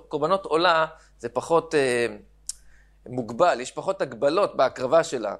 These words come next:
אתה יכול להקריב את הקורבן עולה, זה יכול להגיע הרי בנדבה גם, הכי הרבה אתה מקריב את זה לשם זה שנפטר, לא קרה שום דבר. אבל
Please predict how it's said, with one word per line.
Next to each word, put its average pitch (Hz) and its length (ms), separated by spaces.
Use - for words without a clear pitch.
אתה - 160
יכול 185 140
להקריב 196 260
את 202 60
הקורבן 196 340
עולה, 202 220
זה 139 100
יכול 151 160
להגיע 151 220
הרי 143 220
בנדבה 127 540
גם, 160 260
הכי 185 220
הרבה 220 200
אתה 143 300
מקריב 143 320
את 151 80
זה 127 100
לשם 147 340
זה 131 140
שנפטר, 151 500
לא 160 60
קרה 147 240
שום 139 180
דבר. 104 200
אבל 123 260